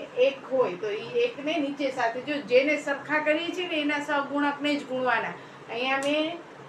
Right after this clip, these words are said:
તમને કીધું ઈ પ્રમાણે મને વાય સરખા કરવા છે તો વાયના નીચેના ત્રણને ઉપર સાથે ને ઉપરના એકને નીચે સાથે.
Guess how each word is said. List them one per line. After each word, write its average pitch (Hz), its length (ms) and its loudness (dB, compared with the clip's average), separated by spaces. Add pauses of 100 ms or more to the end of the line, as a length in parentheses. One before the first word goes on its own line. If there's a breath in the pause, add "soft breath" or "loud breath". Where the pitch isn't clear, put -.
તમને 277 260 2
કીધું 302 320 -2
ઈ 302 60 -2
પ્રમાણે 285 400 0
મને 269 360 -2
વાય 254 300 6
સરખા 277 520 0
કરવા 262 320 2
છે 247 200 -4
તો 220 220 0
વાયના 285 460 4
નીચેના 285 600 0
ત્રણને 262 440 -6
ઉપર 294 400 0
સાથે 311 360 0
ને 277 80 -4
ઉપરના 262 640 -2
એકને 247 320 -4
નીચે 262 340 -2
સાથે. 185 320 -6